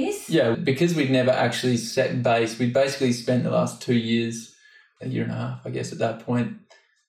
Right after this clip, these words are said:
Speaker 2: going back and forth and never really having a really long stay in a place that we were solid, where we're actually based. I guess there was a little bit of apprehension about wondering how it would be to actually just
Speaker 1: Hmm.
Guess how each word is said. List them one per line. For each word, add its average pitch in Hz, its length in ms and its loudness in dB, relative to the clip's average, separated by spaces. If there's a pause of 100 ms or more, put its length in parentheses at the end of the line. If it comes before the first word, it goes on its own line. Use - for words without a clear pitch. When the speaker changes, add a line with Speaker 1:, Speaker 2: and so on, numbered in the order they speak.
(300)
Speaker 2:
going 123 260 4
back - 240 2
and 117 100 4
forth 120 260 2
and 120 100 6
never 139 200 4
really 123 400 4
having 113 720 0
a 123 100 2
really 131 440 2
long 120 360 6
stay 117 440 0
in 120 100 4
a 117 60 4
place 117 340 0
that 107 80 -4
we 120 100 0
were 113 100 0
solid, 104 600 -2 (120)
where 120 140 2
we're 123 80 4
actually 127 500 2
based. 110 520 0 (960)
I 131 100 2
guess 123 200 2
there 123 80 2
was 113 60 2
a 120 60 4
little 156 240 4
bit 131 140 2
of 117 80 4
apprehension 120 560 2
about 117 280 0
wondering 120 360 4
how 123 240 2
it 135 60 -2
would 120 140 -2
be 120 240 0
to - 200 -8
actually - 300 -8
just - 340 -10
Speaker 1:
Hmm. 233 160 -2